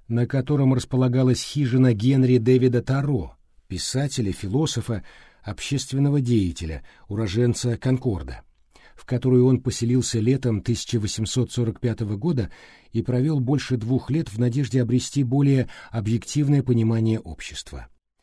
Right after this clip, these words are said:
На этот эксперимент Таро сподвигло его увлечение трансцендентальной философией, согласно которой человек лишь тогда получает возможность проявить свои лучшие стороны, когда он не зависит от других людей.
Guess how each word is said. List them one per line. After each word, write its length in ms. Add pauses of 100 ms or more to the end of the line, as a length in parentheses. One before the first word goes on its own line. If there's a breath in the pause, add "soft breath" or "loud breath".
(280)
На 240
этот 320
эксперимент 880
Таро 380 (580 soft breath)
сподвигло 600
его 300
увлечение 840 (320 loud breath)
трансцендентальной 1160
философией, 840 (280)
согласно 540
которой 360
человек 500
лишь 220
тогда 380
получает 480
возможность 680 (220 loud breath)
проявить 420
свои 240
лучшие 400
стороны, 560 (260)
когда 400
он 320 (140 soft breath)
не 160
зависит 580
от 220
других 380
людей. 420